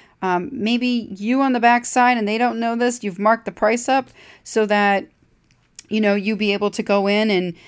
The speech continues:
and still make the margins you want, or maybe you do have it at a discount. In fact, let me give you another example that a lot of times people don't think about. You ever go to the grocery store and you see a sign that says "four for a dollar"? And guess what you do?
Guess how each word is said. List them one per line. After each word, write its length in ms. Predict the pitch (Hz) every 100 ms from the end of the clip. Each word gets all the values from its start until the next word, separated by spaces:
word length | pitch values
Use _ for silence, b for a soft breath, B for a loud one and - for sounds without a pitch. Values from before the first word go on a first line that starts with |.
| B -
and 160 | 196
still 220 | - 226 214
make 200 | 202 196
the 80 |
margins 460 | 190 190 190 202 190
you 100 | 196
want, 220 | 190 202
or 80 | 220
maybe 240 | 196 196
you 140 | 214 214
do 200 | 202 247
have 220 | 226 170
it 60 | 175
at 100 | 190
a 60 |
discount. 500 | 175 165 - 160 156 B B -
In 80 | 208
fact, 320 | 233 233 - -
let 180 | 196 254
me 100 | 277
give 220 | 269 247
you 100 | 226
another 260 | 214 214
example 460 | 214 185 185 175 180
that 160 | 180 175
a 40 |
lot 200 | 175 185
of 80 | 175
times 300 | 185 175 170
people 180 | 170 170
don't 200 | 170 160
think 160 | 165
about. 300 | 156 - - B B -
You 120 | 247
ever 100 | 294
go 160 | 294
to 80 | 285
the 100 | 262
grocery 360 | 240 220 208 202
store 320 | - 196 185
and 120 | 185
you 60 | 175
see 240 | - 202
a 60 | 196
sign 340 | - 185 185
that 140 | 185 175
says 200 | 185 170
"four 380 | - 294 349
for 240 | 339 330 330
a 60 |
dollar"? 520 | 302 320 320 254 170 - B B B
And 160 | 185 170
guess 240 | 226 233
what 180 | 262 247
you 100 | 247
do? 300 | 208 202 -